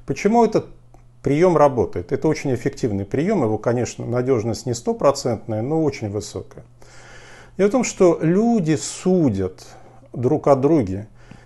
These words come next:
не по словам, или точнее не только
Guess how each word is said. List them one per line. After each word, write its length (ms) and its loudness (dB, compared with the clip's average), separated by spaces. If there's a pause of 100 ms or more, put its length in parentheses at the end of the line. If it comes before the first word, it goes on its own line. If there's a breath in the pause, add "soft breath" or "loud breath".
(120 soft breath)
не 200 4
по 160 2
словам, 640 4
или 180 2
точнее 380 -2
не 160 2
только 600 0